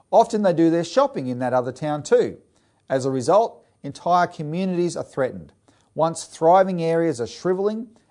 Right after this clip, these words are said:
and even faced with becoming ghost towns.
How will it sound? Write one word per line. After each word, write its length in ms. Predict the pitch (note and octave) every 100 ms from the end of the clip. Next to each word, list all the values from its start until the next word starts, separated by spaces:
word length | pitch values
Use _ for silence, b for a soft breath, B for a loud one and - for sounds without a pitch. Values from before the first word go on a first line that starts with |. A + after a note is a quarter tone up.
| b
and 100 | C#3
even 240 | E3 D3 B2
faced 440 | - E3+ F#3+ -
with 120 | D#3
becoming 460 | C#3 - D3+ D#3 D3+
ghost 340 | C#3+ C3+ -
towns. 520 | - G#2+ C#2+ - -